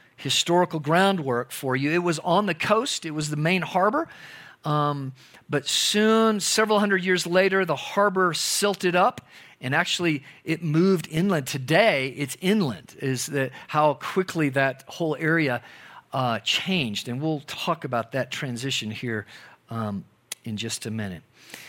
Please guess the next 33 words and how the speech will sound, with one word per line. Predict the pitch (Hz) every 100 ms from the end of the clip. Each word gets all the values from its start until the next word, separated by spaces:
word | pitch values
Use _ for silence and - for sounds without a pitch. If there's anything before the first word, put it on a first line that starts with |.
| - -
But | 98
this | 147 277 -
is | 214 196 185 - - - _ _ -
the | 135
revelation | 143 156 156 156 - 127 131
now | 131 120
to | - 156
a |
church | - - - - 127 - - - - - -
that | 123
was | 131 135
on | 170 170 165
fire | - - 202 220 226 220
at | 160
one | 165 165
time, | - - - - _ - - - - - _ -
that | 135
the | 160
glory | 139 147 165 202 226 226
of | 180
God | 156 156 156 156 156
and | 151 156 143
the | 131
f-, | - -
the | 139 127
power | - - 202 214 214
of | 165
witness, | 156 165 160 143 135 - - - - _ -
the | 123
love | 131 170 208
of | 214 170
Jesus, | 151 147 143 139 - - - 147
um, | 139 131